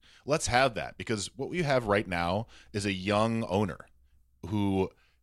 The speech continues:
is going to have to be out and, and visible, and that's just starting to happen now. He always looks super uncomfortable. He's gonna get booed. He's gonna think it's about him.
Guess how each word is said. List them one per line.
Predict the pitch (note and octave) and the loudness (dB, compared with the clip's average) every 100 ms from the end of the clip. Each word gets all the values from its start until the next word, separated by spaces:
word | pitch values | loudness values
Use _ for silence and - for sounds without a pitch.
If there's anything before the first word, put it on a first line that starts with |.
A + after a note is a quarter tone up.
| - | -6
is | G2+ | 0
going | A#2 A#2 | 2 2
to | G#2+ | 2
have | A2 - | 0 -2
to | |
be | F#2 A#2 B2+ | -2 -2 2
out | A2 A2 - - | 2 2 0 -6
and, | F#2 E2+ D#2 - | -6 -6 -10 -12
and | F#2 F2 D#2 | -8 -8 -2
visible, | A2 A#2+ A#2+ A#2+ A#2+ | 0 2 2 2 2
and | G2 F2 | 0 -2
that's | F2+ - | -4 -2
just | A#2 - | 0 2
starting | B2+ A#2 A2+ | 4 2 0
to | F#2 | -2
happen | G2+ G#2 G#2 | -2 -2 -2
now. | F2+ G2 | -2 -2
He | G2 F#2 | -4 -6
always | F#2+ G2 G#2 | -4 -2 -2
looks | G#2+ - | -4 -6
super | A#2 G2+ | -6 -6
uncomfortable. | E2 D#2+ G2+ G2+ G#2+ A2+ A2+ - - _ _ | -6 -4 -4 -4 0 2 2 0 -18 _ _
He's | G2+ F#2 | -8 -6
gonna | G#2 | -4
get | F#2+ F#2+ D#2+ | -4 -6 -4
booed. | F#2 A2 D3 G3 - _ _ _ | 0 2 2 0 -8 _ _ _
He's | - G2+ | -10 -6
gonna | F2+ G2+ | -4 -4
think | G2+ G2+ | -4 -4
it's | G2 | -6
about | G2+ F2+ E2 | -4 -2 -2
him. | D#2 G2+ B2 F3 | -2 0 0 -2